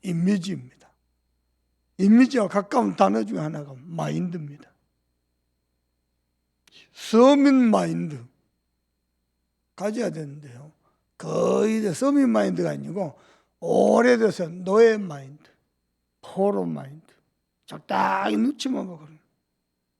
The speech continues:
포로 마인드, 속국 마인드, 아예 다 잃어버렸어요. 노예 마인드, 죽도록 고생하는, 시키면 시킨 대로 하고, 포로는 질질 끌려다니고.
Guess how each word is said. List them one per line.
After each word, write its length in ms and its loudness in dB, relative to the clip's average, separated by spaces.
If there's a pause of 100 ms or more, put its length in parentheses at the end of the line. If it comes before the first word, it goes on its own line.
(1300)
포로 380 0
마인드, 340 -10 (540)
속국 480 -2
마인드, 400 -4 (420)
아예 240 0
다 200 -2
잃어버렸어요. 600 -6 (1080)
노예 340 8
마인드, 480 -4 (160)
죽도록 720 2
고생하는, 380 -14 (2500)
시키면 420 2
시킨 300 0
대로 240 -2
하고, 240 -20 (600)
포로는 460 2
질질 800 -10
끌려다니고. 580 -8